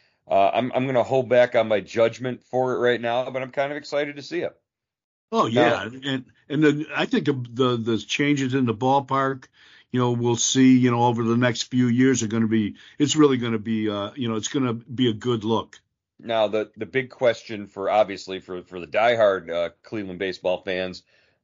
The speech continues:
Speaker 1: uh, would they be able to, to purchase any of those, uh, seats that were torn out, the, the green seats? Uh, you have an update on that as well, don't you?
Speaker 2: Yeah, you know, this is in talking to Curtis Danberg earlier in, you know, in the off season. He said that,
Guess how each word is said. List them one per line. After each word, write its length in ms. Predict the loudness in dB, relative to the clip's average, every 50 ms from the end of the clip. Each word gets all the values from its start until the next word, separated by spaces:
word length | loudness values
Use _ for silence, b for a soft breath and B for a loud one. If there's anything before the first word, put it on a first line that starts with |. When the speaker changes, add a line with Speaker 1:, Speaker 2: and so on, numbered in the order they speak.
| -6
Speaker 1:
uh, 340 | -2 0 2 2 2 2 2 0
would 320 | -4 -6 -4 -4 -2 -2
they 120 | -2 -2
be 220 | -2 -2 -2 0 0
able 160 | 0 -2 -2
to, 140 | -4 -4 -6 _ -16
to 120 | -18 -16
purchase 560 | -16 -6 -2 0 0 0 0 -2 -4 -2 0
any 200 | -2 -2 -2 -2
of 60 | -4 -2
those, 320 | -2 -2 -2 -2 -6 -4
uh, 220 | -2 0 0 0 0
seats 400 | -2 -6 -8 -8 -8 -8 -6 -4
that 140 | -4 -4 -4
were 100 | -4 -6
torn 300 | -4 -2 -2 0 0 2
out, 300 | 4 4 4 2 0 -2
the, 100 | -6 -6
the 120 | -6 -8
green 320 | -12 -8 -6 -4 -4 -4 -6
seats? 460 | -6 -6 -4 -4 -4 -6 -10 -16 -18 b b b b b b b b
Uh, 280 | 2 4 6 6 6
you 240 | 6 4 4 4 2
have 100 | 2 2
an 60 | 0
update 320 | -2 -2 -2 -4 -4 -4 -4
on 140 | -4 -2
that 180 | 0 0 0 0
as 120 | -2 -4
well, 240 | -4 -2 0 0 -2
don't 220 | -4 -8 -12 -12 -14
you? 80 | -16 -18 _ _ _ _ _ _ _ 0
Speaker 2:
Yeah, 260 | 2 4 4 2 2
you 180 | 0 0 0 2
know, 160 | 2 0 -2
this 340 | -4 -2 -4 -4 -4 -4 -6
is 220 | -6 -6 -6 -8
in 340 | -10 -10 -10 -10 -8 -8 -8
talking 380 | -6 -6 -6 -6 -4 -2 -2 -4
to 80 | -4
Curtis 360 | -4 -4 -4 -4 -4 -6 -8 -6
Danberg 480 | -6 -4 -4 -4 -4 -4 -2 -2 -2 -2
earlier 580 | -2 -2 -2 -2 -2 0 0 0 0 -2 -4 b b b b b b
in, 240 | -4 -4 -4 -4 -4 -2
you 160 | 0 2 2
know, 160 | 2 0 0
in 140 | -2 0 0
the 140 | 0 0 0
off 220 | 0 -2 -2 -4
season. 540 | -6 -6 -2 -2 -2 -2 -2 -2 -4 -4 B B B B
He 160 | B -4 -4
said 460 | -2 -2 0 2 2 2 2 0 0
that, 220 | 0 0 -2 -2